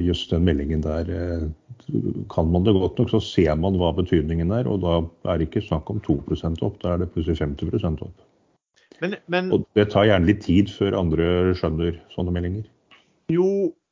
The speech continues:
Speaker 2: på en måte er det, men er, er det ikke heller nøkkel å si at du kanskje heller,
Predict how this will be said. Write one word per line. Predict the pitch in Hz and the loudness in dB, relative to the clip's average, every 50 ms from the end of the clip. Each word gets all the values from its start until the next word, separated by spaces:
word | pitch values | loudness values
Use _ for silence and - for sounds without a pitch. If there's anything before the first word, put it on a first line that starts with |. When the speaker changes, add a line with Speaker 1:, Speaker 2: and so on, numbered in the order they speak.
| _ - | _ -2
Speaker 2:
på | - 226 202 | 0 2 2
en | 165 | 2
måte | 143 135 120 120 - 143 143 | 0 0 -2 -2 0 2 2
er | 147 143 - - - _ _ - - - 135 139 | 2 2 0 -6 -12 _ _ -12 -6 -2 0 2
det, | 151 160 165 | 2 2 0
men | 175 185 185 - | 0 -4 -6 -6
er, | - 175 156 160 - | -8 -8 -8 -6 -4
er | 175 156 139 | -4 -4 -4
det | 123 | -4
ikke | 113 139 180 147 | -2 -2 -2 -2
heller | 131 170 202 202 175 151 | 0 -2 -2 0 0 -2
nøkkel | 147 165 160 - _ - 127 113 | 0 -2 -4 -4 _ -6 -4 -4
å | 123 120 | -4 -2
si | - 156 131 | 0 0 0
at | 117 - _ | 0 -2 _
du | - 147 131 151 160 160 170 170 165 _ _ _ _ _ _ _ _ _ _ _ _ _ - - | -14 -6 -2 0 2 4 2 2 0 _ _ _ _ _ _ _ _ _ _ _ _ _ -10 -2
kanskje | - 185 170 151 - - 147 131 | 0 0 2 0 -2 -4 -4 -2
heller, | 123 156 156 127 110 104 107 113 117 120 | 0 0 0 0 2 0 2 2 2 2